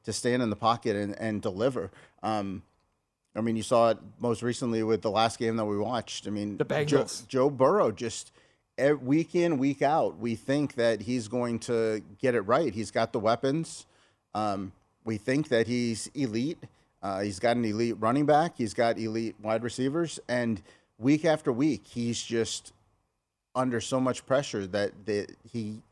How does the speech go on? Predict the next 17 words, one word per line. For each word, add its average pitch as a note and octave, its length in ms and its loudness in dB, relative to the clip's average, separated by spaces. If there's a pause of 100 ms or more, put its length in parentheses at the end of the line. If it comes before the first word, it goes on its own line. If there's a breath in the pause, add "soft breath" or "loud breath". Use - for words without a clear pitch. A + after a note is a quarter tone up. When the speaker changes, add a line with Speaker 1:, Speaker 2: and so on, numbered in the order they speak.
(160)
Speaker 1:
he A2 100 -12
just A#2+ 200 -6
doesn't C3 220 -2
have B2 160 -2
time B2+ 260 -2
to C3+ 100 -4
deliver. A#2+ 360 0
His G2+ 180 -2
receivers A#2+ 380 -4
don't B2+ 140 0
have A#2 140 -4
time C#3 240 -4
to C3+ 60 -2
get G2+ 120 -6
the A2+ 80 -12
separation. A2+ 720 -4 (540 soft breath)
So, B2+ 400 4